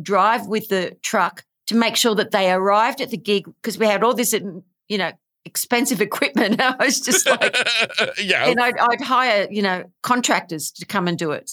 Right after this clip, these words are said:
Speaker 1: different truck drivers. I didn't have my own truck. But he fell asleep at the wheel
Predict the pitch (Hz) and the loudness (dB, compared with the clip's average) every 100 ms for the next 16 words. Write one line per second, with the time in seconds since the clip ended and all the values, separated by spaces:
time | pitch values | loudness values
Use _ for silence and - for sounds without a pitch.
0 | - 220 196 180 208 202 196 160 156 175 | -8 -4 -4 -2 -2 -2 0 0 0 -2
1 | 185 175 190 160 165 160 160 190 - _ | -2 -2 -4 -2 -4 -4 -2 -2 -2 _
2 | _ _ _ - 269 - 330 302 - 285 | _ _ _ -2 0 2 2 2 2 0
3 | 277 254 - 226 202 185 247 277 - | 0 -4 -2 0 0 0 0 0 -4